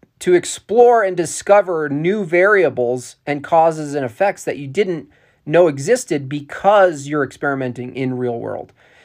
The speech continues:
If you put it all in a model, you basically close the system, and it's totally protected from unknown variables. It literally puts science,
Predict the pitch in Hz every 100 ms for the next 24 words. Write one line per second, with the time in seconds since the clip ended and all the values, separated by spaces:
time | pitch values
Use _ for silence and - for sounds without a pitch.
0 | _ - - 170 233 220 202 165 143 151
1 | 196 214 160 147 147 185 - 147 135 -
2 | 165 151 139 120 196 190 147 131 135 _
3 | _ - 147 143 - - 208 185 165 -
4 | 143 190 220 - 135 - - 147 147 156
5 | 156 156 147 202 180 104 - - _ _
6 | _ _ - 139 151 175 202 196 180 139
7 | - 180 - - 175 180 127 123 -